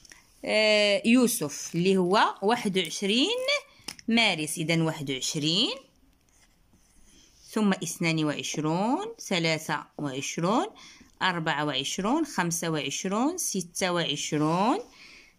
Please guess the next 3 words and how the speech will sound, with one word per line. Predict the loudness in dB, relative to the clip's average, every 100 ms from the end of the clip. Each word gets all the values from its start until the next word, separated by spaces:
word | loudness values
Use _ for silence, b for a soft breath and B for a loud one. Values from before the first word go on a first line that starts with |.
| -14
سبعة | -12 -2 -2 -2 0 2 0 -2 -14
وعشرون، | -6 -2 -2 -4 -4 0 2 4 2 2 0 -2 B B B B B _ _
ثمانية | -16 -2 0 2 2 2 2 2 4 2 0